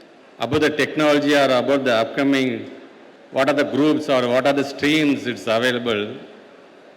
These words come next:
now they are very updated because of the technology. If I am going to talk about the artificial intelligence to them, they are talking about the Chinese Monica Corporation's Manus system.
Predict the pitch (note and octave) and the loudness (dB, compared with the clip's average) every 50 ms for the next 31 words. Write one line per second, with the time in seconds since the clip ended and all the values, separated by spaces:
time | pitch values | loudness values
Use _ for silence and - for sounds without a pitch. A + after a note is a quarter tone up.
0 | - - - - - - - - B2 C3+ D#3+ F3+ E3 C3 B2 C#3+ D#3+ F3+ F#3 F#3+ | -20 -20 -20 -20 -20 -20 -18 -8 -4 -2 -2 -2 -2 -2 -2 0 2 4 4 2
1 | F#3 E3+ D3+ E3 F3 F3+ D3 A#2+ A#2 A#2+ C3 D3 D3 C#3 - G2+ F#2+ F2 - - | 2 2 0 -2 0 2 2 0 0 0 0 0 0 0 -2 -4 -4 -6 -6 -12
2 | - - - - - A2+ G#2 A#2+ C#3+ C#3 - D#3 B2+ B2+ A2+ - G#2+ G#2 - D3 | -18 -20 -20 -16 -12 -12 -4 -2 -2 -2 -2 -2 -2 -2 -2 -2 -4 -4 -4 -2
3 | D#3+ D#3 C#3+ - F2 F2+ E2+ - - - - - - - - - - - - - | 0 0 0 -2 -4 -10 -14 -14 -18 -20 -20 -20 -20 -20 -20 -20 -20 -20 -20 -20
4 | - - - - - - D3+ D3+ D#3 D3+ F3 G3+ G3+ G3 G3 F3 D#3+ F3 E3+ - | -20 -20 -20 -20 -8 -2 -2 0 0 2 0 0 0 0 2 4 4 4 4 4
5 | G3+ F3+ E3 E3+ F#3 F#3+ F3+ E3 E3+ D#3+ D#3 C#3+ B2+ C#3 D3+ D3+ - E3+ D3+ D3 | 2 0 2 4 2 2 2 2 2 4 4 4 4 2 0 0 0 -2 -2 0
6 | - G3 E3+ D3 C#3 C3+ E3+ D#3+ D#3 E3+ E3 C#3+ E3 D#3+ C#3 D3 D#3+ C3+ A#2 A#2 | 0 0 2 2 2 2 0 0 0 0 -2 -2 -2 -4 -2 0 0 0 0 0
7 | A#2+ C3 - - - - - - - - - - - - - - - - - - | -4 -6 -8 -12 -16 -20 -20 -20 -20 -20 -20 -20 -20 -20 -20 -20 -20 -20 -18 -10
8 | D#3+ F3 F#3+ F#3+ - - F#3+ G3+ F#3+ A3 A3 G#3 G3+ G3 G3 G#3+ G#3 F3+ G#3 G#3 | -2 0 0 2 2 2 0 0 0 -2 -2 0 0 2 2 0 0 2 2 4
9 | F#3+ F3+ D#3 C#3 C3+ - - - - - - - - - - - - - - - | 4 4 2 0 -6 -10 -12 -14 -16 -16 -18 -20 -20 -20 -20 -20 -20 -20 -20 -20
10 | - - - - - - - D#3+ F3 G3 G3+ G#3 G3+ E3+ E3 E3+ D#3+ E3 F3+ F#3+ | -20 -20 -20 -20 -14 -4 0 0 2 2 2 2 0 0 0 -2 0 0 0 0
11 | F#3 F#3 G3 F3 E3+ - E3+ E3 D#3+ - E3+ E3+ E3 D3 - E3+ E3 E3 C#3+ B2+ | 0 2 2 2 2 4 2 2 2 2 0 0 0 0 0 -2 -2 -2 -4 -4
12 | C#3+ C3 C#3+ D#3 E3+ E3+ F3 D#3+ E3+ - B2+ - - - G#2+ F2+ E2+ F2 | -2 -2 0 0 2 2 0 -2 -2 -4 -6 -6 -6 -8 -10 -10 -10 -14